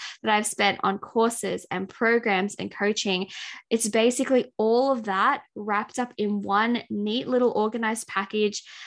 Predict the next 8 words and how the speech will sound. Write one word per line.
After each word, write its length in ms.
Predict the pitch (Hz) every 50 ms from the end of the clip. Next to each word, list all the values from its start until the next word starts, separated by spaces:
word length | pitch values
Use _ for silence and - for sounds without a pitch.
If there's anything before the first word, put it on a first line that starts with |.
| - - -
that 100 | 214 214
will 100 | 233 226
be 200 | 233 226 220 -
personally 640 | - - - - 240 214 240 240 - - 247 240 240
tailored 560 | 240 - - - 208 208 208 208 202 196 202 -
to 120 | - -
you. 320 | 196 190 196 190 175 - - - _ _ _ _ _ _ _ - _ -
So 340 | - - - 147 - -